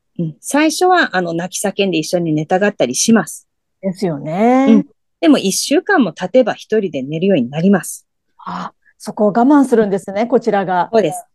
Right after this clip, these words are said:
Speaker 1: お互いコントロール。自分の気持ちのコントロールっていうところが課題の場面になるので、はい。そこをぜひ取り組んでみてほしいなと思います。
Speaker 2: で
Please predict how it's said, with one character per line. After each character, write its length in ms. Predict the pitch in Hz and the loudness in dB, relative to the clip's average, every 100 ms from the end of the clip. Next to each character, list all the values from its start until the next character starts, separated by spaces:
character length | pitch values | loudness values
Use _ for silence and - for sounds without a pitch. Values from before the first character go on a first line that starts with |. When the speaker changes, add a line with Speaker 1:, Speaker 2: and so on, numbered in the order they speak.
| - | -14
Speaker 1:
お 60 | |
互 460 | - 196 196 262 311 | -4 -2 0 2 0
い 80 | 269 | -2
コ 180 | - 185 | -4 -4
ン 80 | |
ト 120 | 185 185 | 0 2
ロ 120 | 185 | 2
ー 20 | |
ル。 140 | - _ | 0 _
自 200 | - 180 | -6 -4
分 260 | 160 175 180 | -2 -2 0
の 240 | 185 190 _ _ _ | 0 0 _ _ _
気 100 | - | -4
持 140 | 180 175 | -2 -2
ち 160 | 190 | 0
の 100 | 254 | 0
コ 200 | 262 196 | 0 -2
ン 60 | 180 | -2
ト 140 | 185 | 0
ロ 160 | 185 214 | 2 4
ー 40 | |
ル 140 | 202 - | 2 -2
っ 140 | _ | _
て 120 | 151 | -4
い 60 | 151 | -2
う 40 | 160 | -4
と 120 | 170 | -6
こ 160 | - | -2
ろ 100 | 175 | 0
が 160 | 202 285 | 2 0
課 180 | - 190 | -2 -4
題 220 | 180 180 | -2 -2
の 100 | 180 | -2
場 180 | 165 185 | 0 0
面 180 | 196 175 | 0 0
に 100 | 143 | -4
な 140 | 147 | -8
る 80 | 139 | -10
の 160 | 127 | -8
で、 280 | 139 170 147 _ _ _ _ _ _ _ _ _ _ _ _ _ | -4 -4 -4 _ _ _ _ _ _ _ _ _ _ _ _ _
は 340 | - - - 143 | -14 -8 -8 -8
い。 160 | - _ _ _ _ _ _ _ _ _ _ _ _ | -10 _ _ _ _ _ _ _ _ _ _ _ _
そ 160 | - _ | -20 _
こ 100 | - | -8
を 60 | |
ぜ 140 | - 147 | -4 -4
ひ 340 | - 127 - - | -2 -4 -6 -4
取 200 | 170 156 | -2 -2
り 60 | |
組 180 | - 165 | 0 0
ん 20 | |
で 120 | 151 | 2
み 120 | 156 151 | 2 0
て 200 | 143 - | 0 -2
ほ 140 | - | -6
し 180 | 165 165 | -6 -4
い 40 | |
な 180 | 160 190 | -2 -2
と 120 | 202 | -2
思 160 | 151 131 | -4 -6
い 80 | 123 | -10
ま 180 | - - | -12 -20
す。 260 | - - | -20 -20
Speaker 2:
で 80 | - | -18